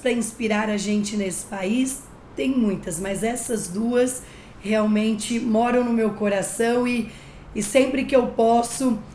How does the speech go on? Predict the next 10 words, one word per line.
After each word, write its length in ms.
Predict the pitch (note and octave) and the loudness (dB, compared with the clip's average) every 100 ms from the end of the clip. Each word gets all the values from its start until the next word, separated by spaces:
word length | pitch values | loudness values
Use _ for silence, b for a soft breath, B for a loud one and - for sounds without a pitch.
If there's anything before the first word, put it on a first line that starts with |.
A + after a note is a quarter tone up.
| - | -6
eu 120 | A3 | -4
tô 80 | G#3 | 0
ali 220 | A#3 A3+ | 0 2
do 100 | A3 | 2
lado 360 | A3+ A3 A3 A3 | 2 2 0 -2
delas, 600 | F3+ G#3 A3+ A#3 A3+ G3 | 0 2 4 4 2 2
aprendendo, 1080 | G#3+ G#3+ G#3+ G#3 G3+ G#3+ A#3 A#3+ A3+ A#3 A3 B B B - | 0 0 2 2 2 2 2 2 2 0 -2 B B B -2
né, 180 | G3+ G#3 | 0 0
fazendo 480 | A3 G#3 A3 A3+ | 0 2 2 4
mentoria, 960 | A3 G#3+ G#3 A3 G3+ G#3 A#3 B3+ B3+ B3+ | 2 2 2 2 2 2 2 4 4 2